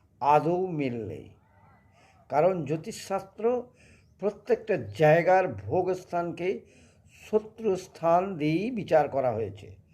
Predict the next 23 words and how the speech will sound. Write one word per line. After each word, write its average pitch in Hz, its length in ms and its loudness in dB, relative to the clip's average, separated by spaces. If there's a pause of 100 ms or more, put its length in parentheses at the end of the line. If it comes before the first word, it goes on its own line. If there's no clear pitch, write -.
(500)
অতএব 180 440 0 (680)
আপনার 147 380 0
ইচ্ছা 160 300 -6
পূরণ 160 340 -4
হওয়ার 151 320 4
আগে 143 300 -2
আপনি 131 260 -2
জেনে 135 340 -6
নিন 160 220 -6 (600)
যে 175 600 -2 (560)
প্রত্যেকটা 190 540 -4
জায়গার 170 600 6 (720)
ভোগ 202 240 6
স্থান, 104 460 -6 (880)
সেই 147 200 -6
প্রত্যেকটা 180 600 -4
জায়গার 165 480 6
ভোগ 147 320 -2
স্থান 208 520 -4 (760)
আপনার 165 600 2
জন্ম 175 640 -2 (400)
লগ্ন 160 500 2
হিসেবে 156 600 -4